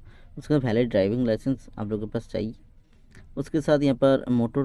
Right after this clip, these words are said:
mechanism के ऊपर knowledge भी आप लोगों के पास होना चाहिए। उसके साथ at least three year का experience भी आप लोगों के पास होना होगा।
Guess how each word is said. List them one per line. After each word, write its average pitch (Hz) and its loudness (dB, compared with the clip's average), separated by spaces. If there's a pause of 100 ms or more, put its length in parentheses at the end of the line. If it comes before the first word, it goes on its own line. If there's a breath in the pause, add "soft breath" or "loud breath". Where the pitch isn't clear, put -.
mechanism 120 0
के 127 -4
ऊपर 131 -2
knowledge 110 0
भी 131 0
आप 113 0
लोगों 117 -4
के 131 -2
पास - -10
होना 104 -4
चाहिए। 117 -6
उसके 135 -8
साथ 113 -6
at 110 -8
least 117 -4
three - -10
year 104 -2
का - -12
experience 117 -6
भी 156 -4
आप 214 -12
लोगों 101 -4
के 98 -14
पास - -6
होना 98 -6
होगा। 117 -6